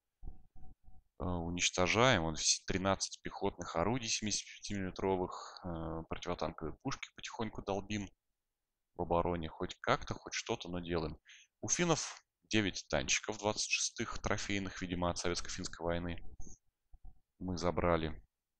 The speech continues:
У финнов потери довольно-таки серьезные, кстати. Ну, у нас, как всегда, потери довольно-таки крупные, но, опять же, если сравнивать с началом войны, все не так уж и плохо. Общие потери у нас в этот ход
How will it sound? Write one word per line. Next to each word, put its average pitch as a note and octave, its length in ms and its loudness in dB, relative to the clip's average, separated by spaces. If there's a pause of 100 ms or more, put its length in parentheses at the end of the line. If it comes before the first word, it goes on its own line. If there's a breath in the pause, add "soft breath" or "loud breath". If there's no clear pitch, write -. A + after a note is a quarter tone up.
(960)
У F2+ 80 -2
финнов A2+ 340 -2
потери G2 320 4
довольно-таки F#2 420 2
серьезные, E2+ 520 0
кстати. - 400 -10 (840)
Ну, C#3+ 140 2
у A#2+ 60 2
нас, G2 200 6
как - 160 -10
всегда, E2+ 460 2 (1500)
потери E2+ 420 2
довольно-таки E2 540 0
крупные, A#2 560 -2
но, G#2 340 4
опять F#2+ 300 4
же, F2 100 0
если F2+ 220 2
сравнивать E2+ 440 4
с - 100 6
началом C3+ 460 12
войны, F#2 460 10 (800 loud breath)
все - 260 4
не G2 120 6
так F#2 220 6
уж - 160 4
и - 20 -10
плохо. E2 540 2 (1040)
Общие - 400 6
потери F2+ 420 6
у E2 100 6
нас E2 280 4
в F2 40 6
этот - 220 0
ход - 360 4